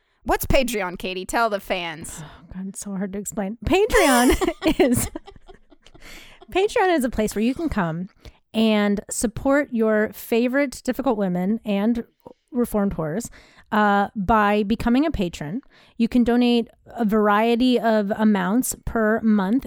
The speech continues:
Speaker 2: If you don't have much you wanna donate, you can just do a little bit. If you have more, we would love to have more. Uh, we then in, in, um, in return, we, uh, give you special offers and inside looks into behind the scenes stuff and, uh,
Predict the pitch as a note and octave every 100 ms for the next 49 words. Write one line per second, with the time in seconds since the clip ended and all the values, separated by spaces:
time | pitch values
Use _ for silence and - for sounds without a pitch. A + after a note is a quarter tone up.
0 | G3+ - A#3 G#3+ G#3 G#3 G3 F#3+ F#3+ G3
1 | A3 G#3 - G3+ G3 G3 G#3 G#3+ B3 -
2 | A3+ A3+ A3 - B3 B3+ D#4+ G#3 E3 F#3
3 | G#3 F#3 G3+ G3 G3+ A#3+ D4 A#3 C4 C#4
4 | D#4 D4 G#3 F3 E3 D#3+ - - - -
5 | G#3+ G#3 G#3+ A3+ A3+ A#3 - A3+ A#3 A#3
6 | A3+ A3+ A3+ G#3+ G#3+ G#3+ A3 A3+ G#3+ G3+
7 | F#3+ F#3+ G3 - - - A3+ G#3 D4+ C#4+
8 | A#3 B3+ - - _ G#3 A#3 A#3+ A#3+ A#3+
9 | A#3+ - A3+ G#3+ G#3+ G#3+ G#3+ A3+ A3 A#3
10 | A#3 - B3 B3 F#3 G3 - G#3 G3+ F3+
11 | F#3+ F#3 F#3 G#3+ G#3+ G#3 F#3 F#3 F#3 F#3
12 | - G3 F#3 E3 F#3 F3 F3 F#3 F3+ F3
13 | - F#3 F3+ - F#3 F3 E3+ - E3 D#3+
14 | D#3+ D#3+ D3+ D3+ D3+